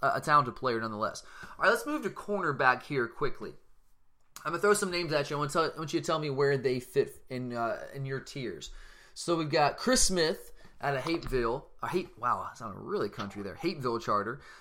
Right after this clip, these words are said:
You got Christian Tutt out of Thompson High School. You got Kyler McMichael out of G A C. And then you've got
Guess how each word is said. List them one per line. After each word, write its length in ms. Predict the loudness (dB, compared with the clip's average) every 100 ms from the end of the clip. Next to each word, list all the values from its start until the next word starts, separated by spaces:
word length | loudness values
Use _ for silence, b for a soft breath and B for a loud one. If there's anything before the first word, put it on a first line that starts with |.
| B
You 80 | 0
got 180 | 0 2
Christian 400 | 2 2 2 0
Tutt 180 | 2 4
out 120 | 2
of 40 |
Thompson 380 | 4 4 4 0
High 160 | 0 0
School. 460 | -2 0 0 -4 B B B
You 120 | 0
got 260 | 2 2 2
Kyler 580 | 8 8 8 4 2 0
McMichael 1000 | -6 -6 -4 6 6 6 2 2 2 -4 b b
out 100 | -2
of 200 | -2 -4
G 280 | -4 0 4
A 180 | 4 2
C. 680 | -2 -4 -2 0 -2 -6 -10 b b -8
And 120 | -2
then 140 | 0
you've 240 | 0 0 2
got 340 | 4 4 2